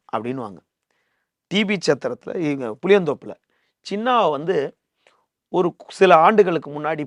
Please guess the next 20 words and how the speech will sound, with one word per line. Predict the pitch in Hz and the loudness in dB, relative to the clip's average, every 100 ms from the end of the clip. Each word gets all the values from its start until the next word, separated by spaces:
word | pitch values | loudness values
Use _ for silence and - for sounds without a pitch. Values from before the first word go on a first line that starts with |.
| 170 | -6
பூந்தமல்லி | 233 214 175 156 | -4 -2 -4 -4
நீதிமன்றத்துக்கு | 165 190 175 143 123 123 117 | -4 -4 -6 -6 -6 -8 -12
போயிட்டு | - 196 185 190 175 | 0 0 2 -2 0
வந்து, | 143 151 170 170 226 | 0 -2 -2 2 2
அங்க | - 143 | 0 -6
சாப்பிடும்போது, | 131 - 190 220 180 139 147 202 - | -2 4 4 4 0 0 -2 -2 -8
சாப்பிட்டு | - - 208 240 _ 294 196 | -2 6 6 6 _ -4 -2
முடிக்கும்போது | 185 180 170 | -2 -2 0
அப்படி | 196 190 | 2 2
வெயிட் | 147 175 190 | 2 -4 -2
பண்றாரு. | 170 143 160 | 0 0 0
சாப்பிட்டு | 190 180 226 - | 4 6 6 4
முடிச்சு | 190 175 196 | -8 -8 -2
கை | 170 | 0
கழுவுனோடனே, | 190 185 147 143 156 160 123 - _ _ _ _ _ _ _ _ _ _ _ - | 2 0 0 -4 -6 -8 -8 -16 _ _ _ _ _ _ _ _ _ _ _ -10
சின்னாவை | 190 214 180 175 175 | -2 0 2 2 0
பத்து | - 170 - | -2 -2 -4
பேர் | 170 208 | 0 0
கொண்ட | - 165 147 | 0 -4 -4
குழு | - 165 | -6 -10